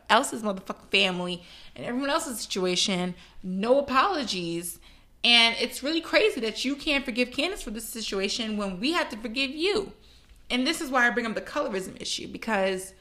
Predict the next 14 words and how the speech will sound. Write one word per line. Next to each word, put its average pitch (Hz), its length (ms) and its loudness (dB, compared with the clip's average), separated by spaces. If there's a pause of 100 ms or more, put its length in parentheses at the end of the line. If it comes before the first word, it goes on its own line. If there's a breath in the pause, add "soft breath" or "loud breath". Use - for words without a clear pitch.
<laughs> - 160 -20
I'm 294 300 6
like, 247 240 4
why 285 680 8 (320 loud breath)
does 233 140 2
Ashley 247 440 4
get 214 160 4
to 202 80 -10
get 190 160 6
away 185 200 4
with 170 160 -2
so 277 360 4
much 214 320 2
shit? - 340 2